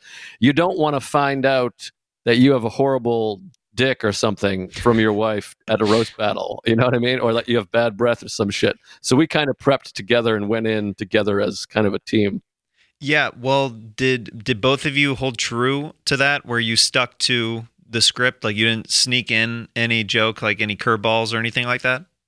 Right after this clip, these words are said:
Speaker 1: No, no, we did a pretty good job of kind of sticking to it. Maybe I improvised a couple, like, quips or whatever, but nothing. Like, at one point, um,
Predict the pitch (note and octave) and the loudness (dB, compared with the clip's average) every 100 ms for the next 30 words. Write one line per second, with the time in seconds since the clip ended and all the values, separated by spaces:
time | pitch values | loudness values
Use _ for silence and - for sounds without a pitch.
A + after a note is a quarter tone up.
0 | _ _ _ _ _ _ _ _ - B2 | _ _ _ _ _ _ _ _ 2 4
1 | C#3+ D3+ D#3 D#3+ E3 C#3+ G#2+ F#2 A2+ A#2+ | 6 4 2 2 2 2 -2 -2 2 2
2 | D3 C#3 C3+ A#2+ C3 A2+ G#2 A2+ G#2+ F#2 | 2 0 -2 0 0 0 0 0 0 -4
3 | - A2 G2+ - A2 G#2 G#2 A2+ G2+ F#3+ | -2 0 0 -2 -4 -2 0 2 4 2
4 | B3+ F3 E3+ F3 D3 C3 B2+ A2+ A#2+ - | 2 0 0 0 2 2 0 -2 -4 -2
5 | B2+ - A#2+ A2 - - A#2 G2+ _ - | -2 2 0 0 -8 -2 0 0 _ 2
6 | D#3 - - E3+ D#3 D#3 E3 F3+ C3 A#2 | 2 2 -4 0 2 2 2 0 0 -2
7 | A#2 A#2 - A2 G2+ G2 G2 - - B2 | 0 -2 0 0 0 -4 -6 -10 0 2
8 | C#3+ C3+ D#3+ - C#3+ C3 C3 B2 A#2 A2 | 2 2 0 2 0 2 2 2 2 -4